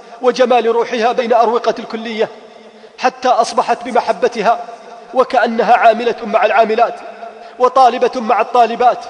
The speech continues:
ومعيدة مع المعيدات. أحبتها عميدة كليتها، وكانت تتصل عليها دوما وتستشيرها.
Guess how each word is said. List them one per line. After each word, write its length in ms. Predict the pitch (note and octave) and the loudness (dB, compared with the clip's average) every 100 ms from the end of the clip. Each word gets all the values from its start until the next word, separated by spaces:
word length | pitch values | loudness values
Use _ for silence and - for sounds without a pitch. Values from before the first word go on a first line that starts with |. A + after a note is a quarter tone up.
| - - A#3 - - | -18 -18 -18 -18 -2
ومعيدة 640 | B3+ C4 A#3+ B3+ A3+ A#3 A#3 | 0 2 2 0 -2 -2 0
مع 200 | B3+ A#3+ | 0 0
المعيدات. 600 | A#3 A#3+ A#3 B3 G3 - - - - - - - B3+ | 0 -2 2 0 0 -8 -18 -20 -20 -20 -20 -4 -2
أحبتها 520 | - A3+ B3+ - A#3+ | 0 0 0 0 0
عميدة 360 | G#3+ A#3 G#3+ | 0 -2 -2
كليتها، 800 | A3+ G#3+ A3+ G#3+ A3 G#3+ G#3 G#3+ - - - - - - | -4 -4 -12 -6 -4 -2 -2 -4 -4 -20 -20 -20 -20 -4
وكانت 500 | A#3+ B3+ A#3 A3+ - | -2 2 2 2 -2
تتصل 380 | A#3 A#3 A3+ A3 | -6 -6 -2 0
عليها 360 | G3+ G#3 G#3 | 0 2 0
دوما 360 | A#3+ A3+ G#3+ G#3 | 0 0 -2 -2
وتستشيرها. 760 | G#3+ A#3 - G3+ G#3+ A3+ E3+ | -4 -4 -6 -6 -4 -2 -2